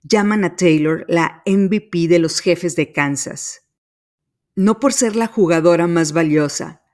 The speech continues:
sino por ser la princesa más valiosa que convierte en oro todo lo que toca.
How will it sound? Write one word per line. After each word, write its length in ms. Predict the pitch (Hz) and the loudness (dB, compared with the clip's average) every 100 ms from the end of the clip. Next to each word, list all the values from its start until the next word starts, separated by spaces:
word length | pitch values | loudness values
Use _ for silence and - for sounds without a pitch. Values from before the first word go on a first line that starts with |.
| _ _ _ _ _ _ _ | _ _ _ _ _ _ _
sino 400 | - 190 175 170 | -4 0 2 2
por 140 | 180 | 0
ser 220 | 170 190 | 0 0
la 220 | 202 202 - | 2 0 0
princesa 580 | 190 165 - 202 220 | 2 2 2 2 2
más 320 | 196 190 190 170 | 0 0 0 -2
valiosa 680 | 196 180 175 160 143 135 | 0 2 0 0 -8 -4
que 160 | - 165 | -2 0
convierte 760 | 180 170 165 175 160 170 175 - | -2 -2 0 0 0 -6 -6 -4
en 220 | 165 160 | -2 0
oro 500 | 165 147 147 - _ - | 0 -2 -4 -10 _ -4
todo 260 | 156 147 | -2 0
lo 160 | 147 143 | -4 -4
que 100 | 139 | -6
toca. 520 | - 131 - - - | -4 -6 -6 -18 -20